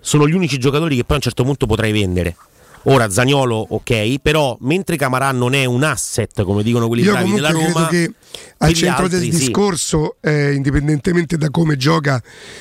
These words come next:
Speaker 2: c'è il fatto che o io ho capito male e potrei aver capito male, o mi è parso di aver capito che l'allenatore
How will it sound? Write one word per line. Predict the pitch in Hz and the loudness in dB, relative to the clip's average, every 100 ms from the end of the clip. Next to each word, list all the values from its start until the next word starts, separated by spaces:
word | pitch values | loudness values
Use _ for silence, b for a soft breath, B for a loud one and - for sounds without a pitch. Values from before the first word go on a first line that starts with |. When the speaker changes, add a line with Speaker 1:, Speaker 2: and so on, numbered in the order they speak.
| B | B
Speaker 2:
c'è | - 170 | 0 0
il | 160 | 2
fatto | 190 175 - | 0 0 0
che | 135 139 120 _ _ | 0 0 -2 _ _
o | 220 220 214 | 4 4 4
io | 196 180 | 2 0
ho | - | -2
capito | - 139 151 139 | -4 -2 -2 0
male | 135 147 156 - 165 _ b b _ | 0 2 0 -2 -6 _ b b _
e | - 175 | 0 0
potrei | - 151 170 160 | 2 0 0 -2
aver | 143 139 | -2 -4
capito | - 143 151 147 | -4 -2 -2 -2
male, | 156 190 180 170 - B B B B B B | 0 0 0 -2 -6 B B B B B B
o | 175 | 2
mi | 175 180 | 2 2
è | |
parso | - 208 175 165 | 2 0 0 -2
di | 143 | -2
aver | 147 123 | -2 -2
capito | 165 196 180 170 | -2 -2 -2 -2
che | 151 | 0
l'allenatore | 151 143 160 160 202 196 | 0 0 -2 0 0 -2